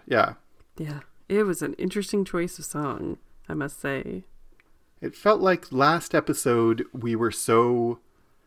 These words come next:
Speaker 1: we were with Switch until she got to David, and then Sid kinda shows up and shoots him a couple of times, and we're really encouraged in the last episode to be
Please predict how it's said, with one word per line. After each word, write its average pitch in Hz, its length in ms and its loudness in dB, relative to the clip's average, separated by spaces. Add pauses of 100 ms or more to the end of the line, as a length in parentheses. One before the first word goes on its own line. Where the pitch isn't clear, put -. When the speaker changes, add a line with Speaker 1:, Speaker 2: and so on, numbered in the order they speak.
(1300)
Speaker 1:
we 113 540 0 (160)
were 113 360 4
with 165 280 4
Switch - 800 4
until 147 340 2
she - 180 -6
got 143 320 0
to 165 60 0
David, 147 640 2
and 120 140 0
then 120 300 2 (360)
Sid 160 340 4
kinda 131 200 0
shows 147 320 2
up 151 140 2
and 107 140 2
shoots - 360 -2
him 117 120 4
a 107 40 -2
couple 110 260 -2
of 101 100 -4
times, 104 420 0
and 113 180 -4
we're 123 80 2
really 143 300 2
encouraged 156 640 4
in 131 80 2
the 123 80 2
last 120 320 0
episode 104 680 -2
to 117 100 -6
be 98 680 -2